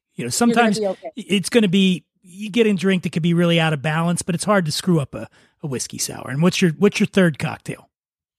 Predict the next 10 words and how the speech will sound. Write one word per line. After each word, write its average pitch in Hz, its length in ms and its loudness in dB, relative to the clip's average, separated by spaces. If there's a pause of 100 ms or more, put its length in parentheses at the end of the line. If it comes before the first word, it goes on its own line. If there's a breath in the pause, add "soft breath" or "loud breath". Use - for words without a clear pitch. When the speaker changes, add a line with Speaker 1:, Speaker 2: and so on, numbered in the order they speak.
(760)
Speaker 2:
Well, 349 160 4
it 359 120 2
depends. 359 540 0
I 247 140 -2
think 330 260 -6
now 240 460 2
with 233 320 0 (160)
winter 233 520 -2
coming 294 400 -2
up, 311 300 2